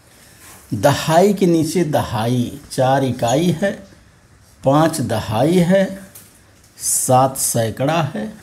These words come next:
यहाँ सात इकाई है, आठ दहाई है,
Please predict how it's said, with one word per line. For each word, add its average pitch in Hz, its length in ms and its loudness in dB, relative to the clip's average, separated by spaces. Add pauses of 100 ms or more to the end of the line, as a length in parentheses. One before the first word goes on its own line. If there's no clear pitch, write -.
(880)
यहाँ 151 360 0
सात - 520 0
इकाई 180 420 0
है, 180 380 0 (1300)
आठ 175 360 0
दहाई 135 540 2 (160)
है, 185 120 -4